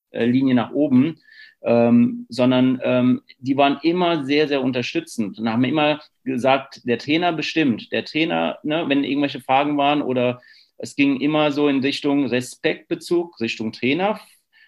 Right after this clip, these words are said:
Und so ist es auch, dass Lukas es irgendwann wahrgenommen hat, weil es war nicht so, jede Sache zu hinterfragen, weil dann hinterfragt es auch der Sportler, sondern es war immer so ein, "Du bist der Coach", das wird er auch jetzt noch sagen. Ähm,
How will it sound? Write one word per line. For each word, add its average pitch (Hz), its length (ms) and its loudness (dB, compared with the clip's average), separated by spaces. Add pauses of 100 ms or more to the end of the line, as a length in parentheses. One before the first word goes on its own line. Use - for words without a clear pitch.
Und 135 220 2
so 151 280 2
ist 170 160 0
es 160 100 -6
auch, 160 320 0
dass 143 220 -4
Lukas 180 320 -4
es 117 120 -8
irgendwann 120 320 2
wahrgenommen 110 500 -2
hat, 95 200 -8 (440)
weil 123 440 0
es - 140 -8
war 139 100 2
nicht 160 280 0
so, 139 280 2
jede 135 360 2
Sache 127 340 -2
zu - 160 -6
hinterfragen, 117 640 -2
weil 117 140 0
dann 117 180 0
hinterfragt 113 480 -4
es - 120 -12
auch - 120 -8
der - 140 -10
Sportler, 165 580 -8 (180)
sondern 127 200 -2
es 127 120 -8
war 139 120 2
immer 147 260 0
so 139 140 -2
ein, 127 380 -2 (360)
"Du 147 80 2
bist 165 220 0
der 143 100 2
Coach", 170 480 0
das 117 220 -8
wird 127 160 -2
er 120 80 2
auch 120 120 -2
jetzt 143 220 -6
noch 160 120 -4
sagen. 160 460 -2 (460)
Ähm, 131 540 0